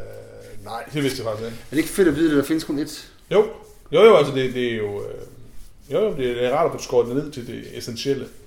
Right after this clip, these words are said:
Speaker 1: Så hvad er det så?
Speaker 2: Selvmord.
Speaker 1: Ah.
Speaker 2: At afgøre, om livet er værd at leve eller ej, er at besvare filosofiens grundspørgsmål. Alt det øvrige, om verden har tre dimensioner, om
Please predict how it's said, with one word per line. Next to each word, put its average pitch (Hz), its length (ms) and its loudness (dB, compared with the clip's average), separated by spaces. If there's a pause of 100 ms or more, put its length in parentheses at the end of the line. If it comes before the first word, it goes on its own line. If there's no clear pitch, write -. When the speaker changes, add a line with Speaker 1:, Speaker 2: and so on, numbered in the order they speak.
(520)
Speaker 1:
Så 147 60 -2
hvad 160 160 6
er 165 60 4
det 175 100 0
så? 143 160 0 (1120)
Speaker 2:
Selvmord. 113 540 -2 (1600)
Speaker 1:
Ah. 120 160 0
Speaker 2:
At 139 60 2
afgøre, 190 560 8
om 135 180 4
livet 160 320 6
er 127 100 4
værd 139 260 4
at 113 60 -4
leve 131 320 2
eller 110 180 -4
ej, 135 300 0
er 117 120 -2
at 110 220 -2
besvare 120 600 2
filosofiens 113 680 -4
grundspørgsmål. 107 720 -6 (720)
Alt 208 260 4
det 170 80 8
øvrige, 170 600 6 (380)
om 123 260 0
verden 160 280 6
har 151 180 4
tre 175 280 4
dimensioner, 131 580 0
om 110 140 -6